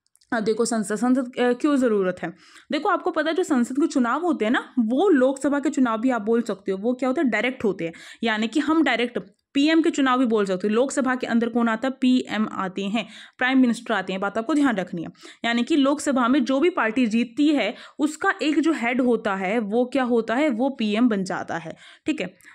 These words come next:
तो हम जो है इसका डायरेक्ट चुनाव करते हैं, आपको ध्यान रखना है, हम इसका डायरेक्ट चुनाव करते हैं लोकसभा में।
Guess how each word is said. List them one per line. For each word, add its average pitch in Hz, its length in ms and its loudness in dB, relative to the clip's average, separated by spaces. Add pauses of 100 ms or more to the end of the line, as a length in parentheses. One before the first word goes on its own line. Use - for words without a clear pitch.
(100)
तो 339 100 2
हम 349 280 0
जो 381 120 0
है 392 60 4
इसका 392 180 0
डायरेक्ट 277 420 0
चुनाव 285 360 2
करते 196 280 -4
हैं, 190 80 -4
आपको 202 160 -2
ध्यान 240 240 0
रखना 233 240 0
है, 277 60 2
हम 254 80 6
इसका 254 180 -2
डायरेक्ट 233 360 -2
चुनाव 233 340 -2
करते 180 320 -8
हैं 190 200 -6
लोकसभा 202 460 -2
में। 214 220 -2